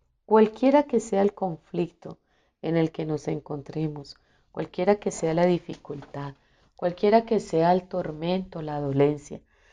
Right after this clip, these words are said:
cualquiera que sea la queja que hay en tu corazón, Dios te dice en este día, "No temas, yo estoy contigo".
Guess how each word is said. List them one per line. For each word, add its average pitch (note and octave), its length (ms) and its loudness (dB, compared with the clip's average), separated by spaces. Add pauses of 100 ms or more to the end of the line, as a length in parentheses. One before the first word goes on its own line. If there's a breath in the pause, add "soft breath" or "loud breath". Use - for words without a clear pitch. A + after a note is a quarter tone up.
(200 soft breath)
cualquiera G#3 500 6
que A3 120 2
sea E3+ 320 0
la F3+ 180 2
queja F3 360 -4
que F#3 160 -12
hay D#3+ 120 -4
en D#3+ 100 -8
tu - 180 -18
corazón, E3 720 -6 (420 soft breath)
Dios F3 280 -4
te E3 160 -2
dice E3 320 -2
en D#3+ 100 -4
este D#3 340 -6
día, F3+ 440 -2 (160)
"No D3+ 300 -10
temas, - 640 -16 (420)
yo E3 200 -4
estoy D#3+ 340 -2
contigo". C#3+ 720 -14